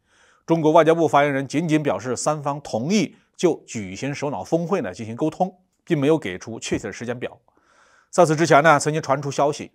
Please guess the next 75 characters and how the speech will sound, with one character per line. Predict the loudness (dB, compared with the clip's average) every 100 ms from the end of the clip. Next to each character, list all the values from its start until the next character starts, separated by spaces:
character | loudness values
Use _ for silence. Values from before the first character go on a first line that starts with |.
| -6
中 | -4
国 | -2
的 | -2
最 | -2 0
高 | 0
领 | 0
导 | -4
人 | -4
有 | -6 -8
可 | -8
能 | -10
对 | -10
韩 | -8 -10 -12
国 | -14
进 | -14
行 | -14
访 | -14 -14
问， | -16 _ _ _ _
或 | 4 4
许 | 4 -8 -14 _
韩 | -6 -4
国 | -4
方 | -4
面 | -4 -8
呢 | -12 _ _
想 | -14 -12
借 | -6 -4
这 | -4
个 | -6
机 | -6
会 | -6 -8 _
进 | -10 -8
一 | -8
步 | -10
的 | -16
扩 | -8 -4 -4
大 | -6 -16 _
外 | -8 -8
交 | -12
成 | -16 -18
果。 | -20 _ _ _ _ _ _ _ _ _ _ _ _ _ _ _ _ _
但 | -4
韩 | -2 -2
国 | -2
人 | -6
呢 | -8 -10
未 | -8
免 | -6 -8
把 | -8
问 | -10 -10
题 |
想 | -12 -16
得 | -14
太 | -14
简 | -14 -16
单 | -18
了。 | -20 _ _ _ _ _ _
我 | -2
们 | 0
很 | 0
清 | -2 -6
楚， | -10 _ _
在 | -4
美 | -2 -4
国 | -2
建 | 0
立 | 0
的 | -4
所 | -6 -6
谓 | -4 -2
亚 | -2
洲 | -4
小 | -6 -4
北 | -6 -8
约， | -10